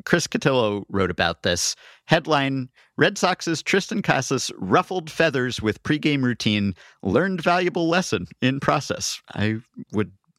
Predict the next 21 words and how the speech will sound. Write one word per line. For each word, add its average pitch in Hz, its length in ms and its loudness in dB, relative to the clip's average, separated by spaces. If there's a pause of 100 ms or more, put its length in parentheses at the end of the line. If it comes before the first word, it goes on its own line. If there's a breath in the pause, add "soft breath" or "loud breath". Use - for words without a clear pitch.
(140)
arguably 92 540 -4
dispute 92 360 -4 (140)
that 92 160 0
it - 80 -2
was 95 140 -4
a 85 40 -4
valuable 87 400 0
lesson, 104 340 0
but 160 280 0
Tristan 311 300 -2
Casas, 175 480 0 (280 loud breath)
you - 60 0
know, 147 220 2
he 131 560 -2
marches 139 340 -2
to - 80 -4
the - 80 -10
beat 104 180 -2
of 87 80 -2
his 87 140 -2
own 87 220 -2